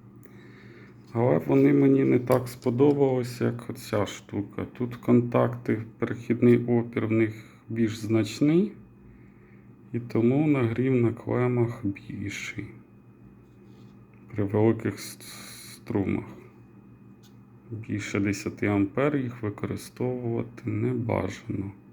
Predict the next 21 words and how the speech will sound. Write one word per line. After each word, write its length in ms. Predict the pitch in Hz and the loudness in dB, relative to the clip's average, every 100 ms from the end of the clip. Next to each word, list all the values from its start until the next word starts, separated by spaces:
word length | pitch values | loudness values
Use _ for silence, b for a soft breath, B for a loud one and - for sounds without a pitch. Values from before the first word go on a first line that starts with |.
| - B B B B B B - - - | -20 B B B B B B -20 -20 -12
Тому 200 | 110 120 | -4 -4
що 260 | 120 - 113 | -4 0 0
акумулятор 760 | 107 - 107 107 120 120 107 | 2 0 2 4 2 0 -4
гріється 460 | 101 110 113 113 107 | 0 2 2 0 -4
більше 440 | 101 101 - 98 | -2 -4 -4 -2
ні-, 400 | 101 104 101 - 110 107 - - - - | 0 0 -2 -6 -8 -10 -14 -18 -12 -2
не 200 | 113 107 | 0 2
від 300 | 104 104 - B B B B | 0 -6 -18 B B B B
внутрішнього 720 | 117 147 185 196 185 - 165 | 6 6 6 0 -2 0 0
розігріву 760 | 156 147 156 147 160 151 151 147 143 - - | 0 -2 -4 -4 -4 -4 -4 -4 -8 -10 -2
елемента 680 | 123 127 127 127 120 120 120 | 0 2 0 0 0 -2 -6
самого, 800 | 120 - 120 117 117 113 110 117 - B B B B B B - | -12 -12 -4 -2 0 -2 -4 -6 -8 B B B B B B -6
а 100 | 120 | -4
від, 420 | 123 139 135 - - | 0 0 -2 -8 0
е, 220 | 123 120 | 4 4
клем, 600 | 120 - 110 113 101 104 - - | 2 2 6 8 6 2 -2 -14
на 180 | 117 113 | -6 -2
яких 500 | 110 110 - 147 - - 120 | -2 -4 -6 -8 -10 -20 -8
дуже 300 | 120 120 117 | -2 0 0
значний 760 | 110 - 110 110 - 117 117 117 | -2 -2 -2 -2 0 4 4 2
о-, 60 | - | -10